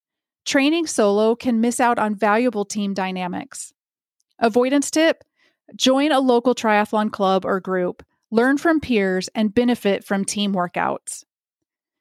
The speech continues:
Number twelve is ignoring injuries. Pushing through pain can lead to long-term damage.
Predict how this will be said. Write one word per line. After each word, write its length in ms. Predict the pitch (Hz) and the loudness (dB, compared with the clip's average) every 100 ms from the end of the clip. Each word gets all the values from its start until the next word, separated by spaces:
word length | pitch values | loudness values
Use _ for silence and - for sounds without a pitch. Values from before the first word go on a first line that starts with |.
| _ _ _ | _ _ _
Number 220 | 254 277 | 2 2
twelve 380 | 294 311 285 262 | 2 2 2 2
is 120 | 214 | 2
ignoring 460 | 214 214 214 220 226 | 0 0 2 2 0
injuries. 680 | 220 226 233 165 - 190 - _ - | 0 0 0 -2 -6 -10 -16 _ -2
Pushing 320 | 285 302 349 | 0 2 0
through 200 | 302 311 | 2 0
pain 400 | - 240 233 262 | 0 0 2 2
can 240 | 269 247 226 | 2 -2 0
lead 200 | 247 233 | -2 0
to 80 | |
long-term 600 | 233 208 214 233 240 214 | 0 0 0 0 -2 -2
damage. 600 | 196 180 196 - - - | -2 -2 -4 -6 -10 -16